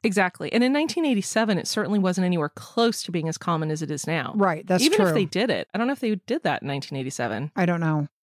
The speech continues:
Speaker 2: I don't know, but I know they do that now.
Speaker 1: Well,
Speaker 2: But,
Speaker 1: yeah,
Speaker 2: I
Speaker 1: everybody
Speaker 2: mean,
Speaker 1: does
Speaker 2: e-,
Speaker 1: it now.
Speaker 2: even at the high-end dealerships, they do it.
Speaker 1: Yeah.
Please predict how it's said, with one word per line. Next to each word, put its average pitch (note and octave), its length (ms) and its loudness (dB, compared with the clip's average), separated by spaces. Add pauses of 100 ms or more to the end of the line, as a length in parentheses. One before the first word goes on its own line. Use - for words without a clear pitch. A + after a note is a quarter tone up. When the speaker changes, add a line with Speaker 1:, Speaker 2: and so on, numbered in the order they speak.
(200)
Speaker 2:
I G#3 100 0
don't F3 120 4
know, E3 120 4
but E3+ 140 2
I E3+ 80 2
know E3 160 2
they D#3+ 80 2
do D#3+ 140 2
that D#3 140 0
now. D#3 300 0 (100)
Speaker 1:
Well, B3+ 120 4
Speaker 2:
But, F#3 80 6
Speaker 1:
yeah, D#3 200 2
Speaker 2:
I - 140 -4
Speaker 1:
everybody A3+ 220 6
Speaker 2:
mean, B3 100 2
Speaker 1:
does C#4 140 2
Speaker 2:
e-, C4+ 40 2
Speaker 1:
it - 40 -8
now. C#4+ 120 4
Speaker 2:
even C#4 140 4
at C4+ 80 2
the A3 100 2
high-end E3+ 320 4
dealerships, D#3+ 480 2
they C#3+ 120 -2
do C#3 180 -4
it. E3+ 140 -8
Speaker 1:
Yeah. F#3+ 200 -2